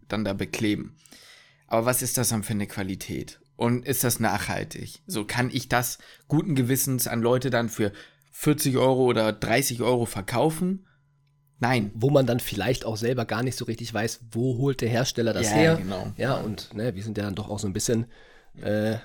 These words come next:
Speaker 2: Natural Boys geworden, die so ein bisschen an die Umwelt denken und vielleicht auch so hier mal denken, ist das alles so unter schönen Bedingungen hergestellt
Speaker 1: Ja,
Speaker 2: worden?
Speaker 1: genau.
Speaker 2: Und da kannst du dann, also könnte ich nicht hinterstehen.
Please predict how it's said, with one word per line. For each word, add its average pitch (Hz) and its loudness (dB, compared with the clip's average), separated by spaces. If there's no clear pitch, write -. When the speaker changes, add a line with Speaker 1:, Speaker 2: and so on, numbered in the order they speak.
Speaker 2:
Natural 123 -2
Boys 127 4
geworden, 131 2
die 123 2
so 117 0
ein - -4
bisschen 123 0
an 110 2
die 120 2
Umwelt 139 2
denken 139 0
und 110 -4
vielleicht 117 0
auch 107 -2
so 117 -4
hier 120 -2
mal 117 0
denken, 123 -4
ist - -4
das 135 2
alles 131 2
so 139 6
unter 156 6
schönen 147 4
Bedingungen 131 2
hergestellt 107 0
Speaker 1:
Ja, 104 -2
Speaker 2:
worden? 101 -2
Speaker 1:
genau. 67 -10
Speaker 2:
Und 101 -4
da 107 0
kannst - -4
du 113 -4
dann, 98 -4
also 87 -6
könnte - -4
ich - -6
nicht 87 -6
hinterstehen. 95 -6